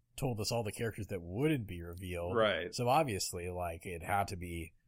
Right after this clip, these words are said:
Speaker 1: one of the characters that weren't on that list. Uh, <laughs> uh,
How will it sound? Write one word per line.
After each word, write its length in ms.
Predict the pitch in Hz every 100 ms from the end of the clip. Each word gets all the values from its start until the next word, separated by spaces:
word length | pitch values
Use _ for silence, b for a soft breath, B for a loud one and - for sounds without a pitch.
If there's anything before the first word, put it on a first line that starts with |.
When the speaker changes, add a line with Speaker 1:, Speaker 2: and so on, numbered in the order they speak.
| _
Speaker 1:
one 160 | 98 104
of 40 |
the 60 | 92
characters 400 | - 101 - 90
that 120 | 82
weren't 240 | 82 110 101
on 160 | 87
that 200 | 87 80 80
list. 480 | 104 90 - - - _ _ _
Uh, 320 | 90 92 87 - - - -
<laughs> 1900 | - - - - - _ - - _ - _ _ _ _ _ - 285 285 254
uh, 500 | - 117 113 101 98